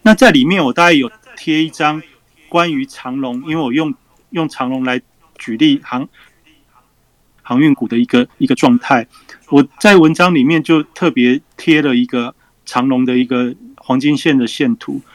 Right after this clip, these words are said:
哦，在那个线图当中，我跟大家分享的一个位置就是说，从，从八月，八月底的那个长荣，其实曾经有一个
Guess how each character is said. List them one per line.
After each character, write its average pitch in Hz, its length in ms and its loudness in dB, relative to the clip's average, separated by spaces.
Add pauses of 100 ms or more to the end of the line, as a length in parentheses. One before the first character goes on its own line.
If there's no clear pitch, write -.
(140)
哦， 156 120 2
在 220 160 6
那 214 120 10
个 175 180 4 (200)
线 208 240 2
图 151 160 -2
当 170 180 0
中， 170 200 0
我 117 140 0 (380)
跟 151 200 0
大 156 280 2
家 156 60 -10 (260)
分 160 280 -6
享 120 240 -6
的 117 100 -8
一 123 100 -2
个 127 220 -6
位 165 260 0
置 120 200 -8
就 139 140 0
是 143 60 -2
说， 147 220 -2 (580)
从， 170 320 0 (480)
从 165 260 -2
八 196 280 4
月， 202 400 2
八 180 160 0
月 202 180 -2
底 123 380 -10 (500)
的 147 140 -2
那 175 160 -2
个 147 380 -4 (160)
长 139 260 -4
荣， 139 260 -2 (100)
其 139 200 -2
实 156 80 0
曾 151 260 -6
经 185 280 -4
有 127 160 -2
一 135 80 0
个 139 200 -2